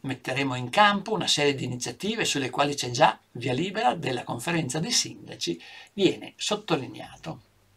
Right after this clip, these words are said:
Centro del sonno di Feltre, recupereremo le visite arretrate. In ospedale opera un'equipe di eccellenza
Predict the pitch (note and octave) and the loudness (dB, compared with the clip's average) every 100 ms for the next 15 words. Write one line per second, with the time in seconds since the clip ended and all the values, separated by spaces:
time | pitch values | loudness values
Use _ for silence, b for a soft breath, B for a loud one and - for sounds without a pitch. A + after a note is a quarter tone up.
0 | _ B B B B - C4 D4+ C#4 A3 | _ B B B B 6 8 6 4 4
1 | A3 G#3+ - - B2 D3+ G#3 - - - | 4 6 6 6 2 -4 -4 -4 -10 -12
2 | - C#3 B2 B2 B2 B2 B2+ F3 C4+ C#4 | -4 -2 -2 -6 -6 -4 0 2 4 2
3 | - A3 C4 F3 - - G3+ G3 - C3 | 0 0 0 0 -2 4 4 4 -2 -4
4 | - - C3 C3+ - C#3 E3+ A3 B3+ - | -6 -8 -4 -2 -2 6 8 8 4 6
5 | D3 D3 C#3+ B2+ A#2 - A#3+ C3+ B2 - | 8 8 6 -4 -4 -2 -4 -4 -4 2
6 | F#3+ G#3+ A#2 - - | 2 0 -4 -2 0